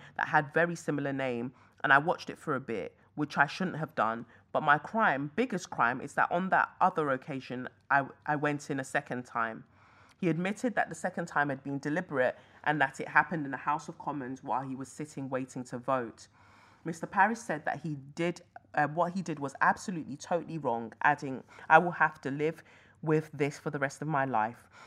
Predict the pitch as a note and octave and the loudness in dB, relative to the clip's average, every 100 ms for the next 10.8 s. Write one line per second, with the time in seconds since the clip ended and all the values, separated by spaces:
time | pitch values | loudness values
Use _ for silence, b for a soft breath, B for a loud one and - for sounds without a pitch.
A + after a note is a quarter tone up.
0 | B C3+ D3+ C#3 C3+ - F#3 F3+ - E3 | B 2 4 2 -2 -4 -6 -6 -2 -2
1 | D3+ D3+ C#3+ - G2 A#2 B2+ B2 B2+ C#3+ | 0 -2 -4 -6 -6 -6 -6 -6 -6 -8
2 | C3 - C#3+ B2 A#2+ B2 A2+ A2+ - B | -10 -8 -4 -4 -4 -4 -4 -6 -12 B
3 | B B B - F#3 - D#3+ D3+ - - | B B B -8 -8 2 4 4 2 -8
4 | D3 D#3+ C#3+ - D#3 D#3+ F#3+ G#3+ - C#3+ | -4 -2 -2 -2 0 0 0 -4 -4 -4
5 | C3 B2 C3 - - - C#3 C#3+ C#3 D#3 | -4 -6 -10 -4 -4 -2 -2 -2 -2 -4
6 | - F3+ F3 D#3 C#3 C#3+ C3 B2+ - C3 | -4 -4 -4 -4 -6 -8 -6 -6 -6 -6
7 | C3 B2+ C3 A2+ A#2+ B2 - C#3+ - - | -4 -4 -4 -6 -6 -10 -8 -10 -6 -4
8 | C#3 A#2+ C3+ B2 - B2+ C3 - - C#3+ | -4 -6 -12 -12 -12 -10 -10 -10 -8 -6
9 | G#2+ - - A#2 B2 B2+ B2 - C#3 B2+ | -6 -8 -8 -6 -6 -8 -10 -6 -4 -4
10 | C3+ B2 A#2+ B2 - - D3 A#2 | -6 -10 -10 -10 -10 -8 -8 -8